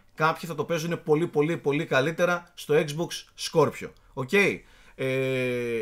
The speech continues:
για εμένα, που μ' αρέσει έτσι να παίζω τα παιχνίδια όσο το δυνατόν καλύτερα στον οπτικό τομέα, και φυσικά λόγω του, του εκπληκτικού χειριστηρίου του τρία του, του One, για μένα είναι πολύ μεγάλο selling point, ε, το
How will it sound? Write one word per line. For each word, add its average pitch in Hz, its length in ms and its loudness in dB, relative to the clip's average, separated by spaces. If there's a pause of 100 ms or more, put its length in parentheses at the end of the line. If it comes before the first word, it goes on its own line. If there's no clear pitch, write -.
για 135 200 2
εμένα, 160 640 4
που 147 80 -6
μ' 143 100 2
αρέσει 190 300 6
έτσι 147 180 -4
να 131 120 0
παίζω 113 540 0 (300)
τα 147 120 0
παιχνίδια 143 420 0
όσο 151 200 2
το 147 80 -4
δυνατόν 131 380 -4
καλύτερα 123 460 0
στον 120 180 -6
οπτικό 120 300 -4
τομέα, 110 460 -2 (200)
και - 100 -6
φυσικά 160 420 2
λόγω 147 300 4
του, 127 360 -6
του 123 240 -4
εκπληκτικού 117 540 -8
χειριστηρίου 131 460 -6
του 127 100 -8
τρία 127 260 -2 (140)
του, 120 260 -4 (400)
του 117 140 -4 (160)
One, 160 100 -2 (460)
για 139 200 2
μένα 202 260 4
είναι 226 100 6
πολύ 208 200 4
μεγάλο 180 360 4
selling 151 280 0
point, 143 320 2 (320)
ε, 123 920 0
το 131 140 -4